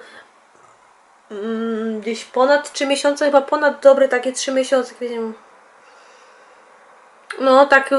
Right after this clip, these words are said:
fu, nawet więcej niż trzy miesiące, ale jest mega, mega zajawka, już wie-, wiecie, mam pomysły, jak już mam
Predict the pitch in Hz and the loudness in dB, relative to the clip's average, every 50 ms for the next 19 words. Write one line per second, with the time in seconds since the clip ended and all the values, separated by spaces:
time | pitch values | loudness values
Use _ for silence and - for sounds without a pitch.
0 | 254 226 - - - - 339 330 330 - - 254 254 262 254 254 247 269 302 302 | -2 -4 -8 -8 -2 2 2 2 2 0 -2 2 2 4 4 4 4 2 2 2
1 | 302 254 233 226 226 - - 233 226 226 226 - 226 220 220 - 233 247 285 - | 0 -4 -6 -6 -6 -6 -4 0 0 0 0 0 -2 -2 -2 0 0 0 0 -2
2 | - - - - - - - - _ - - 214 233 233 226 - 262 262 269 247 | -6 -18 -20 -20 -20 -20 -20 -20 _ -4 0 2 2 2 2 0 2 2 4 4
3 | 254 247 247 254 254 254 254 247 226 240 247 254 254 240 226 - - - 240 240 | 4 4 4 4 4 6 4 4 4 4 4 6 4 4 2 -4 -6 -4 0 2
4 | 240 247 233 - 226 226 226 233 220 214 254 240 240 - 233 226 233 226 - 240 | 2 0 0 2 2 4 6 6 6 4 2 0 0 0 0 0 0 0 0 2
5 | 247 262 262 254 254 254 233 226 247 233 214 240 233 | 4 4 4 4 4 2 2 2 -2 -2 -2 -4 -4